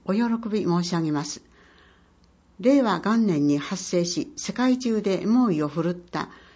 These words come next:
新型コロナウイルス感染症は、私たちの生活を一変させました。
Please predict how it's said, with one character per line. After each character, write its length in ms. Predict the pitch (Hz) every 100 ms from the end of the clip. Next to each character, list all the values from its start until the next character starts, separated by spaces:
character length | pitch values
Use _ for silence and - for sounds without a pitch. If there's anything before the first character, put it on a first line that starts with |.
| _
新 280 | - 233 262
型 240 | 269 262
コ 100 | 247
ロ 100 | 233
ナ 200 | 226 214
ウ 100 | 214
イ 60 | 196
ル 60 | 143
ス 220 | - 131
感 260 | - 233
染 180 | 226 220
症 300 | 214 190 180
は、 180 | 175 - - - _ _
私 360 | 180 208 285 277
た 140 | 180
ち 80 | 170
の 100 | 143
生 220 | - 208
活 320 | 196 185 175
を 120 | 175 -
一 140 | 175 -
変 180 | 220 214
さ 120 | 196
せ 140 | 196
ま 140 | 175 170
し 80 |
た。 160 | -